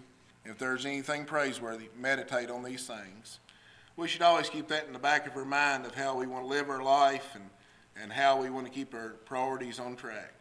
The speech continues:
But the most important time you'll ever spend in your life is obeying the gospel. It's been a decade and a half at least for me now, and I don't regret it. Um,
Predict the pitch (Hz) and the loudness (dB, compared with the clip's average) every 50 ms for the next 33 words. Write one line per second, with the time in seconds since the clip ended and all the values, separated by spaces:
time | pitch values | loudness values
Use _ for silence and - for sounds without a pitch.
0 | - - - _ _ _ _ _ _ _ _ - _ _ _ _ _ _ - - | -20 -20 -20 _ _ _ _ _ _ _ _ -20 _ _ _ _ _ _ -20 -20
1 | - - - - - - - - _ - 131 - 147 156 175 185 190 185 - 170 | -20 -20 -20 -20 -20 -20 -20 -20 _ -14 -12 -2 2 4 6 6 6 4 0 -4
2 | 156 151 180 214 220 - - 147 151 143 139 135 135 135 135 139 143 143 139 127 | -2 2 4 4 4 4 2 0 2 2 2 0 -2 -2 0 0 0 0 0 -4
3 | - - 147 143 139 139 135 139 139 139 139 143 156 160 147 - - 135 123 131 | -6 -6 -4 -4 -4 -4 -4 -4 -4 0 4 4 4 4 4 2 -4 -10 -10 -10
4 | 127 127 139 143 147 147 147 147 143 147 156 165 160 147 - - - - - - | -8 -4 -4 -4 -2 -4 -6 -8 -6 -4 -4 -4 -4 -4 -6 -10 -14 -16 -20 -20
5 | - _ _ _ _ _ _ _ _ _ _ _ _ _ _ _ _ _ _ _ | -20 _ _ _ _ _ _ _ _ _ _ _ _ _ _ _ _ _ _ _
6 | _ _ _ _ _ _ _ _ _ - 127 135 - - - 147 143 147 143 139 | _ _ _ _ _ _ _ _ _ -10 -10 -10 -6 -2 0 2 2 2 2 0
7 | 135 123 120 123 - - - - - _ _ _ _ _ - - - - - - | -4 -6 -8 -12 -16 -20 -20 -20 -20 _ _ _ _ _ -20 -20 -20 -18 -10 -4
8 | 147 147 147 147 160 156 151 147 143 131 151 156 156 156 143 147 139 143 151 156 | -4 -2 -2 0 0 0 0 0 0 0 2 2 2 2 0 -2 -6 -6 -4 -2
9 | 156 151 - - 143 131 139 151 160 160 147 143 151 160 151 139 131 123 123 - | 0 0 0 0 -2 -4 -4 -2 -2 -2 -2 0 0 0 0 -2 -2 -4 -8 -12
10 | - - - - _ _ _ _ - 120 117 120 127 151 180 160 131 117 101 107 | -18 -20 -20 -20 _ _ _ _ -14 -8 -4 -2 -2 -2 -2 -4 -6 -10 -10 -10
11 | 110 107 107 113 131 143 147 - - - _ _ - - _ _ _ _ _ _ | -10 -8 -8 -8 -8 -10 -12 -14 -20 -20 _ _ -20 -20 _ _ _ _ _ _
12 | - _ _ _ _ _ _ _ _ _ _ _ - 120 120 120 113 110 107 101 | -20 _ _ _ _ _ _ _ _ _ _ _ -8 -6 -4 -2 -2 -4 -4 -6